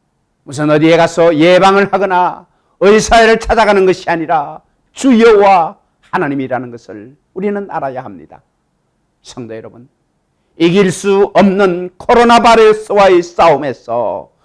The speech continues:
오직 주님에게 소망을 두어서 복받은 자가 되시기를 기원합니다. 우리의 도움은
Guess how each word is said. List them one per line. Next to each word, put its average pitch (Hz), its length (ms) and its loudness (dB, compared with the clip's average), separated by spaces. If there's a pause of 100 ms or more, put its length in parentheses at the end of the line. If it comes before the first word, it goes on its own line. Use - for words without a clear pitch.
(200)
오직 240 460 2
주님에게 233 800 4
소망을 190 720 2
두어서 139 720 0 (160)
복받은 285 560 2
자가 240 200 4
되시기를 143 760 -4 (180)
기원합니다. 113 720 -4 (2250)
우리의 202 280 4
도움은 208 520 2